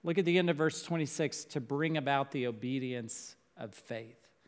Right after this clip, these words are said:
Now, the obedience of faith is a faith that is motivated by obedience. It is a faith that be-, an obedience that belongs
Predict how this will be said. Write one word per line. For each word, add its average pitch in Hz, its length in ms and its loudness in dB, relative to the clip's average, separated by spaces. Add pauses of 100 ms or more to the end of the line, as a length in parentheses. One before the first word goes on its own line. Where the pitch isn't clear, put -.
(420)
Now, 156 140 6
the 156 220 6
obedience 180 640 4
of 127 160 2
faith 180 500 4
is 147 220 -2
a 135 160 2
faith 151 580 0
that 143 220 2
is 139 200 0
motivated 135 840 0
by 165 380 4
obedience. 151 800 0
It 151 100 2
is 151 220 0
a 127 80 0
faith 180 460 0
that 147 280 0
be-, 160 540 -2
an 156 220 -2
obedience 175 600 4
that 135 220 2
belongs 156 960 4